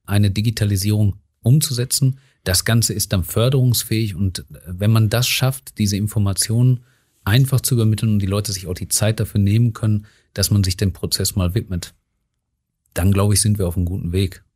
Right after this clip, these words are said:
Andererseits muss ich sagen, wenn das so weitergeht, dann sind wir noch lange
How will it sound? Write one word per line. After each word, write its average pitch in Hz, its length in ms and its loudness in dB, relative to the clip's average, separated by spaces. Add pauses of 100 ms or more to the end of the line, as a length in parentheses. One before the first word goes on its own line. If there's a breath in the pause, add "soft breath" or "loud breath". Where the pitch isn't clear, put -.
(140)
Andererseits 95 520 0
muss 98 140 -2
ich 87 80 -4
sagen, 90 280 -2
wenn 90 120 -2
das 85 160 -4
so 90 220 -6
weitergeht, 92 480 -4
dann 90 140 -2
sind 90 100 -6
wir 92 80 -4
noch 85 140 -4
lange 95 400 -2